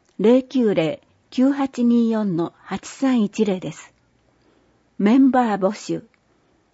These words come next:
龍ケ崎相撲ジンク会、女性会員募集中。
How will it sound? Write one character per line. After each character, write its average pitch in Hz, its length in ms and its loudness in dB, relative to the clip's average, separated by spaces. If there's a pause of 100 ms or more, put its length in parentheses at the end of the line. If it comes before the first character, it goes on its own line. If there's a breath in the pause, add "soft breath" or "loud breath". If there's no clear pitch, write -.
(240)
龍 233 200 6
ケ 262 120 2
崎 247 280 -2
相 202 220 -4
撲 262 220 2
ジ 254 160 2
ン 208 60 0
ク - 160 -16
会、 170 280 -10 (340 soft breath)
女 202 200 0
性 269 240 0
会 247 320 -2
員 175 260 0
募 175 120 -4
集 220 260 0
中。 - 260 -8